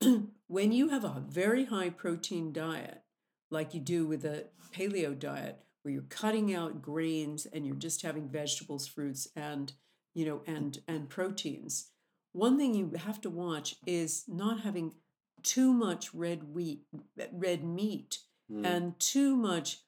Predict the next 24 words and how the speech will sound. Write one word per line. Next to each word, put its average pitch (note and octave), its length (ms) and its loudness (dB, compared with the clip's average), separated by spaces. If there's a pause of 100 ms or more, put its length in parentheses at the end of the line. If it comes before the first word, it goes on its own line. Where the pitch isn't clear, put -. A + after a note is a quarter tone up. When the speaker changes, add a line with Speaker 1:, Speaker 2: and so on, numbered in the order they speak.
(280)
Speaker 1:
high B3 440 2 (100)
purine D3+ 760 2
foods. - 600 -6 (320)
And F3+ 200 0
those A3 260 6
are A#3+ 100 2
foods G#3 480 0
that E3 160 -2
can D#3 180 -6
give E3+ 240 -2
you E3+ 160 -4
things D3+ 380 -4
like D3 260 -4
gout. C#3 380 -4 (440)
They F3+ 560 2
<clears throat> - 60 0
increase G#3 920 4 (260)
the - 60 -4
crystalline F3+ 720 0
that D3+ 180 -6
goes E3 320 2
between D#3 400 -4
your D3 140 -2
joints. C#3+ 640 -4